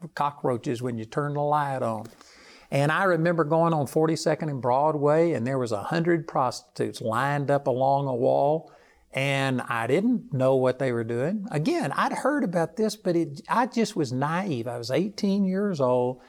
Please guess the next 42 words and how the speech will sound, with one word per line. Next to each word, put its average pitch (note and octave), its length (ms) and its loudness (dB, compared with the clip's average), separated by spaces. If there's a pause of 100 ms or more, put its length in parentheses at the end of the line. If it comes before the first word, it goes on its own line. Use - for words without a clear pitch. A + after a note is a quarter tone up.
(260)
It B2 160 0
wasn't F3+ 460 0
for G3+ 160 0
me, D3 300 0
and C#3 200 -2
I A3+ 220 -2
didn't D3 300 2
even C#3+ 280 -2
think D#3+ 320 -4
about - 240 -6
what A2+ 240 -2
they A#2+ 140 -4
were A2 80 -2
doing. A2 220 -4
I F3 120 -2
just F#3 240 -4
walked D3 360 2
down D#3+ 240 0
the C3+ 80 -4
road, C#3+ 220 2
gave D#3+ 220 2
'em C3 140 0
all D#3 260 4
a A#2+ 80 2
tract, D#3+ 460 -2
and A2 220 -8
preached F3 380 -2
to D#3+ 160 4
'em, F3 160 -2 (120)
cleaned F#3 340 0
out - 200 -4
the C#3+ 120 -4
entire D#3 440 -4
street. - 400 -12
They A#2+ 100 -2
all C#3 320 2
emptied. A#2 360 -6 (500)
And C#3 180 4
there G#3+ 140 4
was G#3 180 4
a D3 80 2
pimp G#3 480 -4